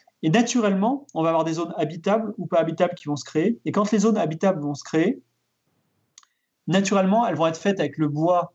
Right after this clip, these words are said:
environnant, les gens vont manger les, les, les bêtes environnantes, et ainsi de suite. Donc en gros,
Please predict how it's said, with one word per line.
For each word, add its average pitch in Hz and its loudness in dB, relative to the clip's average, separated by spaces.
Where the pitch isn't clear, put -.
environnant, 151 0
les 185 -2
gens 175 2
vont 160 -2
manger 156 -4
les, 143 0
les, 135 0
les 139 2
bêtes 180 -2
environnantes, 147 0
et 151 -6
ainsi 147 -6
de 147 -8
suite. - -8
Donc 160 2
en 175 2
gros, 220 0